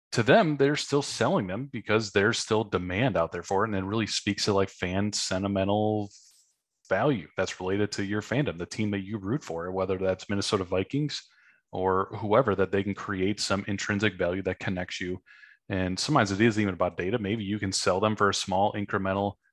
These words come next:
cost, but if fifty thousand people want them, then you're talking about a significant revenue that can be generated. But to me, that speaks to me because I don't think the Packers stock sale went as well this year, which they've done now a couple times, but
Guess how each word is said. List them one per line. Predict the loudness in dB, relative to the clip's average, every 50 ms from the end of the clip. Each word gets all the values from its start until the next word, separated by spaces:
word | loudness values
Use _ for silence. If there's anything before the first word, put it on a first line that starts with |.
| _
cost, | -4 0 2 2 2 2 2 2
but | 2 2 2
if | 0 -4 -10 _
fifty | -2 0 0 2 2 0 2
thousand | 6 6 6 6 4 2 0
people | -2 -2 -2 -2
want | -2 -2 -2 -2
them, | 0 0
then | -2 -2
you're | -2 -4
talking | -4 0 0 0 0 0 -2 -4 -4
about | 0 0 0 0
a | 0
significant | -2 -4 -4 -4 -4 -6 -6 -2 -4 -4 -4 -4 -8 _ _ _ _ _ _ _ _
revenue | 4 4 6 4 2 0 -2
that | -4 -4
can | -4 -6 -4 -4
be | -4 0
generated. | 2 2 2 2 0 -2 -4 -2 -2
But | -2 -2 -2
to | 0 2
me, | 2 4
that | 6 6 4 4
speaks | 2 0 -2 -2 -2 -4
to | -4 -4
me | -4
because | -4 -2 0 2 2 2 2 -2 -6 -8 -10 _ _ _ -20 -20 -20 -20 -20 -12 0 4
I | 4
don't | 6 8
think | 6 6 8
the | 6 4
Packers | 4 4 2 2 2 0 -2 -4 0
stock | 0 0 0 0
sale | 0 0 0 0
went | 2 2 2 2
as | 0 0
well | 2 2 2 2
this | 2 0 -2 -2 -6 -6
year, | -6 -8 -8 -8 -8 -8
which | -6 -6 -8 -8 -2
they've | 0 0 0 2
done | 2 2 2 2
now | 0 -2 -4
a | -4
couple | -4 -4 -2 -2 0
times, | 0 0 0 0 -2 -4 -2
but | 0 2 2 2 0